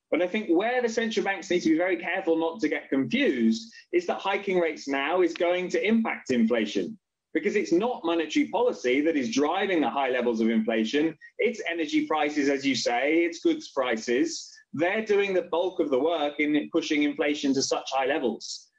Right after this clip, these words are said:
So the central banks are gonna have to strike a balance. Given that they can only really control demand,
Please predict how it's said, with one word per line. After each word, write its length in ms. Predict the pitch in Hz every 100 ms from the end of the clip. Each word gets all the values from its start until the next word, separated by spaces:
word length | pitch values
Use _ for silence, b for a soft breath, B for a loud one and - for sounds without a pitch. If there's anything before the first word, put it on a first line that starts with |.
| -
So 120 | 180
the 100 | 180
central 340 | 196 240 226 226
banks 240 | 220 - 180
are 20 |
gonna 160 | 190
have 260 | 175 190 -
to 80 | 175
strike 340 | - 185 165 147
a 80 |
balance. 760 | 127 175 123 110 - - - - -
Given 280 | 190 220
that 100 | 220
they 140 | 208 202
can 200 | 185 165
only 420 | 175 190 190 175
really 480 | 143 175 185 170 151
control 540 | 151 139 - 165 151 127
demand, 680 | 147 247 127 107 160 233